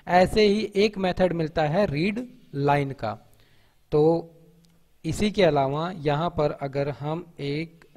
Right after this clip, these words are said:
नया यूज़ करते हैं, read line method to read the lines,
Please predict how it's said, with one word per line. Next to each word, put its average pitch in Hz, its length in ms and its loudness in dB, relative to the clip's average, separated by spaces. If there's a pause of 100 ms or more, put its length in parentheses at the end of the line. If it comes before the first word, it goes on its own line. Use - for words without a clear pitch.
(140)
नया 131 420 -6
यूज़ 127 300 -8
करते 120 280 -10
हैं, 143 320 -10
read 110 400 -10
line 107 320 -10
method 143 500 -6 (520)
to 147 100 -2 (1500)
read 123 280 -4 (100)
the 147 120 -4 (3500)
lines, 110 360 -10